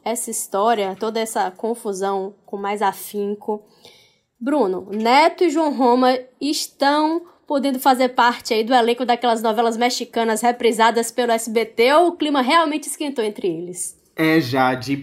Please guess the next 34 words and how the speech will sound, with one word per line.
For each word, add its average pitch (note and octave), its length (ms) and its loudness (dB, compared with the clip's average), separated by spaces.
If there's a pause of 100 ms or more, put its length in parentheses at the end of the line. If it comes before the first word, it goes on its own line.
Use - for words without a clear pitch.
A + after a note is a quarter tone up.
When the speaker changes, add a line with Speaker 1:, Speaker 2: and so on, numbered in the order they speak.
(160)
Speaker 2:
parece C#3 400 2
que - 80 -8
a D#3+ 60 -4
coisa D3 300 -4
foi D3+ 180 -4
séria D3 340 -4
mesmo, C3+ 400 -2
não C#3 140 -10
foi C#3+ 200 -6
coisa C3 420 -2
de C3 640 2
performance C#3 960 -4
de A#2+ 580 -4 (420)
atores F3 540 4
de D#3+ 100 -2
novela C#3 520 -2
mexicana C3+ 680 -8
não, G#2 300 -12
viu? A#2 240 -10 (300)
O C3 180 -4
que C#3+ 140 0
eu D3 160 6
apurei, C#3 580 0
o C#3 80 -6
que C3 120 -6
eu A#2+ 200 -2 (260)
ouvi, B2+ 540 -2
né, C#3+ 540 -8
durante A#2 520 -10
essa A2 480 -8
semana A2+ 520 -6
aí A2 120 -4
pro A#2 200 -10
podcast, A2+ 840 -6